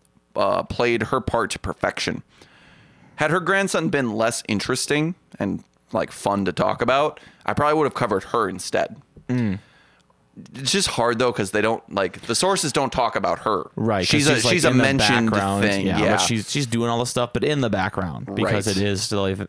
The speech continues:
Speaker 2: very male-dominant society.
Speaker 1: Of course. Now, all the Julias are fascinating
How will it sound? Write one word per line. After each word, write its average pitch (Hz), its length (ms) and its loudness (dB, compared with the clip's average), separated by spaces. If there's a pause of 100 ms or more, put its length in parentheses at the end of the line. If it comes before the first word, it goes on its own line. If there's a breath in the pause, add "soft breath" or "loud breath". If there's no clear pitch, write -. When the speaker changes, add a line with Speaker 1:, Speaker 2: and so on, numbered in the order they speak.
(180)
Speaker 2:
very 98 260 0
male-dominant 95 880 -2
society. 127 640 -2 (120)
Speaker 1:
Of - 120 -6
course. - 320 -8 (500 loud breath)
Now, 139 160 0
all 175 160 2
the 175 100 0
Julias 113 460 2
are 95 80 2
fascinating 101 640 0